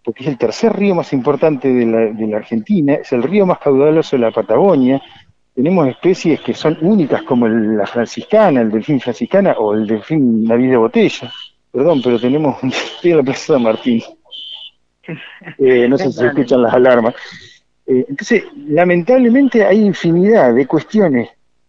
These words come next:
Speaker 1: que deberían tener en cuenta y que aparentemente no se van a tener en cuenta. Y hoy por hoy, eh, gran cantidad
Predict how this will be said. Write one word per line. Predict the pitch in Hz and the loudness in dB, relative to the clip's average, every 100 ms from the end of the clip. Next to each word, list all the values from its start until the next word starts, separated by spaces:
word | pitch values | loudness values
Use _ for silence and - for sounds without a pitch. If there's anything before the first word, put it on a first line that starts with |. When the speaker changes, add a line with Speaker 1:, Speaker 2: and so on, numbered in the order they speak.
| - | -6
Speaker 1:
que | 131 127 | 0 0
deberían | 120 131 170 233 214 - | 2 0 2 2 0 0
tener | 170 202 208 | 0 2 2
en | 196 | 0
cuenta | - 180 123 113 107 - - - _ _ _ - | 0 0 0 0 -4 -4 -16 -20 _ _ _ -6
y | 131 | -4
que | 143 | -2
aparentemente | 131 175 185 214 262 160 | 0 -2 0 0 2 0
no | 156 | -4
se | - | -4
van | 151 | -4
a | 143 | -2
tener | 143 143 | -2 -2
en | 156 | -2
cuenta. | 277 160 101 101 - _ _ _ _ _ 127 | 0 0 -2 -6 -8 _ _ _ _ _ -2
Y | 156 | 0
hoy | 208 | 0
por | - 214 | 2 2
hoy, | 226 214 233 262 - - _ _ _ _ _ _ _ _ | 4 4 4 2 -2 -12 _ _ _ _ _ _ _ _
eh, | 139 135 127 123 120 117 - | -2 0 0 -2 -4 -6 -8
gran | 139 156 233 233 | -2 2 4 2
cantidad | 208 196 156 151 165 220 190 131 | 2 0 0 -2 2 4 4 2